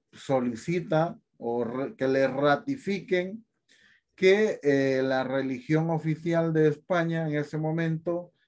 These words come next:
es la religión católica, ¿eh? Eh, esto es nada más un acuerdo, ¿eh? Entre te doy esto y tú me das esto. Y es ahí como, pues, eh, prácticamente, eh,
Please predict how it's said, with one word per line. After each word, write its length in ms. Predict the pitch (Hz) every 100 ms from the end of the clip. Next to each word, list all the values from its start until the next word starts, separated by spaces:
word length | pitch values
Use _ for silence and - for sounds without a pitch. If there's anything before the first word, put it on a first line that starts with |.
| _
es 520 | - 147 160 165 - _ _ _
la 520 | 120 123 135 151 - _ _ _ _ _
religión 840 | _ 123 123 113 120 127 127 131 120 _ _
católica, 840 | - 110 110 110 101 95 - - 104
¿eh? 180 | 120 123 _ _ _
Eh, 720 | 123 127 127 123 123 123 123 139
esto 300 | 170 165 196
es 100 | 185
nada 260 | 180 175 165
más 280 | 175 160 -
un 160 | 160 156
acuerdo, 580 | 139 - 127 110 110 113
¿eh? 100 | 110
Entre 440 | 151 151 - 110
te 220 | 107 - 143
doy 420 | 175 220 220 - _ _ _ _
esto 560 | 185 220 220 233 233 -
y 160 | 156
tú 460 | 151 170 180 185 -
me 200 | - 143
das 240 | 139 139 131 -
esto. 520 | 123 117 110 - 104 - _ _
Y 100 | -
es 140 | 165 156
ahí 260 | 156 160
como, 400 | 160 156 156 156 151
pues, 260 | 135 120
eh, 140 | 117 113
prácticamente, 1500 | - 131 - 131 135 135 135 135 - 139 135 107 113 110
eh, 80 | 107